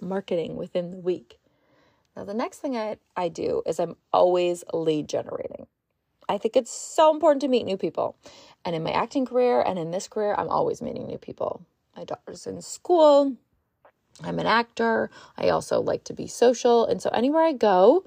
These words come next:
I'm like, you just never know when you're gonna meet the next person that's like, "Wait, I need this business." I just really never saw myself ever doing something like this. I still kind of am like, "What? Who am I? Like, what's going on? How do I do this?"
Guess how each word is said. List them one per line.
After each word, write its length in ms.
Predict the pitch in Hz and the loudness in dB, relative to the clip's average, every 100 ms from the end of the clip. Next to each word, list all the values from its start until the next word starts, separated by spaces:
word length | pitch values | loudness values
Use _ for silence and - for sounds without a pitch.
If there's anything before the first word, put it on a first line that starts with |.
| _ _ _ _ _ _ _ _ _ | _ _ _ _ _ _ _ _ _
I'm 160 | - 392 | -8 -2
like, 240 | 440 440 - | -2 -2 -6
you 80 | |
just 320 | - - 427 370 | -2 0 0 -2
never 640 | 349 359 359 381 381 370 | -4 -2 -2 -2 -2 -6
know 240 | 359 339 320 | -2 0 2
when 140 | 294 | 2
you're 120 | 262 | 2
gonna 200 | 262 262 | 0 0
meet 420 | 247 247 277 240 | 2 2 2 0
the 100 | - | 0
next 260 | 233 247 - | 0 0 -6
person 340 | - 247 220 | -4 -2 -2
that's 160 | 214 214 | -4 -4
like, 180 | 196 - | -6 2
"Wait, 160 | 185 - | 4 4
I 120 | 170 | 0
need 300 | 170 165 160 | -2 -4 -2
this 180 | 160 165 | -2 -2
business." 580 | - - - - - _ _ - - - - - | -6 -6 -8 -14 -20 _ _ -20 -20 -20 -20 -10
I 60 | 294 | -10
just 200 | - 554 | -8 -6
really 380 | 214 180 196 214 | -4 -2 4 4
never 360 | 185 170 170 | 4 0 0
saw 200 | 175 180 | -2 -4
myself 380 | 175 165 175 190 - | -4 -4 -6 -8 -8
ever 240 | 160 185 | -8 -6
doing 280 | 175 175 185 | -4 -4 -4
something 320 | 190 214 214 | -6 -8 -6
like 220 | 214 208 - | -6 -6 -4
this. 220 | 240 233 | -6 -4
I 80 | 196 | -8
still 340 | - - 180 | -4 0 0
kind 240 | - 196 | 0 -4
of 60 | 185 | -4
am 100 | 175 | -6
like, 220 | 165 - | -8 -8
"What? 140 | 190 202 | -10 -6
Who 140 | 226 | -8
am 160 | 208 - | -6 -10
I? 80 | - | -16
Like, 140 | - | -18
what's 100 | - | -20
going 160 | - - | -14 -12
on? 120 | - - - | -12 -18 -18
How 160 | - 208 | -2 -2
do 100 | - | -2
I 140 | - - | -4 -2
do 160 | 185 | -2
this?" 280 | 214 349 - | -2 -2 -4